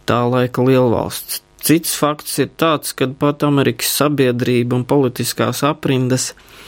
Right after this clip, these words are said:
ļoti lēni un pakāpeniski sāka šo ekonomisko ekspansiju savienot ar militāriem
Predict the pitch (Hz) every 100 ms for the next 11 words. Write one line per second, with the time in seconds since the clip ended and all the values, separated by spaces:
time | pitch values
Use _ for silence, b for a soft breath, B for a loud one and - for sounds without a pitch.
0 | B 131 143 131 131 123 139 156 135 127
1 | 123 143 151 135 120 131 127 123 - -
2 | - 143 120 - - 131 120 123 B B
3 | B B 127 147 139 127 127 123 - 127
4 | 123 143 - - 123 117 127 120 - 135
5 | 127 120 120 117 123 120 127 139 131 117
6 | - 104 107 - 104